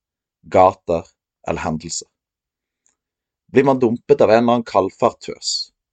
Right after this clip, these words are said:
så er jo det selvsagt trist. Det er til og med selvutslettende jævlig over lang, lang tid. Men livet stopper ikke. Det balanserer videre på en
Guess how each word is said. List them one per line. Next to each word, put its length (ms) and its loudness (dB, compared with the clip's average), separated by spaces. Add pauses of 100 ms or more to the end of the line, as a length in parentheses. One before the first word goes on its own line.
(220)
så 160 0
er 140 4
jo 100 -2
det 100 0
selvsagt 540 -4
trist. 460 -6 (1040)
Det 100 -6
er 60 -4
til 100 0
og 80 0
med 60 -2
selvutslettende 920 -2
jævlig 460 2 (420)
over 160 0
lang, 320 2 (340)
lang 320 -2 (380)
tid. 220 -10 (1160)
Men 120 0
livet 240 0
stopper 560 -4
ikke. 200 -8 (800)
Det 80 -14
balanserer 720 4
videre 640 0
på 120 2
en 140 -2